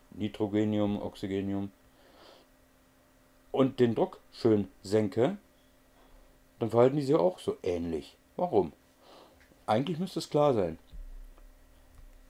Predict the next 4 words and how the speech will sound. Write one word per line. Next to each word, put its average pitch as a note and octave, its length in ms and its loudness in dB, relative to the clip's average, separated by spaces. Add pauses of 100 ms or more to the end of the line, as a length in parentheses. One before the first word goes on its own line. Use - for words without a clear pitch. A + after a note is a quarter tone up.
(520)
Wenn B2 220 4
ich - 280 -2
den E2 500 -8 (340)
Druck G#2+ 440 -2